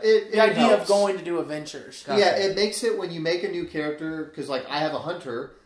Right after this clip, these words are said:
Speaker 2: I probably wanna make a warlock at some point or a titan maybe later on next
Speaker 1: Long
Speaker 2: year.
Speaker 1: live Titan.
Speaker 2: I would eventually like to make some of the other class. It'll make it to where I'll be more inclined to do more of the side
Speaker 1: Yeah.
Speaker 2: quests.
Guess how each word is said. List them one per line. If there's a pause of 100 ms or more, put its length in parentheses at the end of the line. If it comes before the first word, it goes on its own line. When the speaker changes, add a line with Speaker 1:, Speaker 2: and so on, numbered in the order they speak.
Speaker 2:
I
probably
wanna
make
a
warlock
at
some
point
or
a
titan
maybe
later
on
next
Speaker 1:
Long
Speaker 2:
year.
Speaker 1:
live
Titan.
Speaker 2:
I
would
eventually
like
to
make
some
of
the
other
class.
It'll
make
it
to
where
I'll
be
more
inclined
to
do
more
of
the
side
Speaker 1:
Yeah.
Speaker 2:
quests.